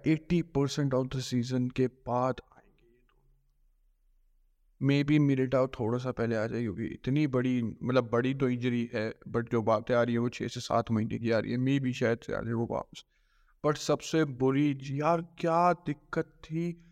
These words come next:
ट्रेनिंग में? कैसे हो सकता है ब्रो कोर्तुआ, यार, क्या कर दिया तूने ट्रेनिंग में? क्या कर रहा था ऐसा ट्रेनिंग में तू? हैं? क्या, कौन सी स्किल कर रहा था, कौन से क्या कर रहा था भाई, जो ट्रेनिंग में हो गया ये सब?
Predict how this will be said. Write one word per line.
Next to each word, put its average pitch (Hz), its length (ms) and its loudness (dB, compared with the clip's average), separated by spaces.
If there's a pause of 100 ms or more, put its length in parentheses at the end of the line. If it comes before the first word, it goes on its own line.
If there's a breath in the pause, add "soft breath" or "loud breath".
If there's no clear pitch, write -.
(260 soft breath)
ट्रेनिंग 220 480 6
में? 220 120 4
कैसे 208 280 4
हो 208 80 6
सकता 190 300 0
है 156 60 6
ब्रो 165 200 2
कोर्तुआ, 170 520 4
यार, 160 300 4
क्या 165 240 4
कर 156 220 0
दिया 143 160 0
तूने 170 280 0
ट्रेनिंग 175 400 0
में? 147 200 -2 (1300)
क्या 156 160 6
कर 156 160 0
रहा 147 100 2
था 143 120 4
ऐसा 151 160 -2
ट्रेनिंग 180 360 0
में 180 100 0
तू? 113 200 -4 (840)
हैं? 160 120 0 (320)
क्या, 170 200 4 (840)
कौन 180 240 2
सी 196 160 2
स्किल 180 380 2
कर 160 180 2
रहा 151 120 2
था, 160 100 0
कौन 170 300 -2
से 170 120 -2
क्या 165 200 -2
कर - 180 -8
रहा 139 60 -2
था 143 100 -6
भाई, 143 160 -6
जो 180 140 -2
ट्रेनिंग 214 500 4
में 214 80 2
हो 202 160 2
गया 196 160 0
ये 190 80 0
सब? 180 200 -10